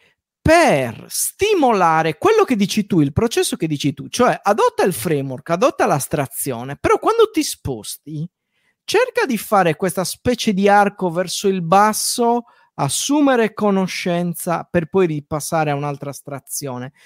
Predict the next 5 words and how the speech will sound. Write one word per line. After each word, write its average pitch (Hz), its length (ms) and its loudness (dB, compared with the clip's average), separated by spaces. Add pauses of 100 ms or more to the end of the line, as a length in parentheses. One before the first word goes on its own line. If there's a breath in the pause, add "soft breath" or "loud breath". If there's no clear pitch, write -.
(800 soft breath)
C'è 453 200 2
qualcosa 302 520 0
che 226 100 2
noi, 202 720 4
quando 240 480 0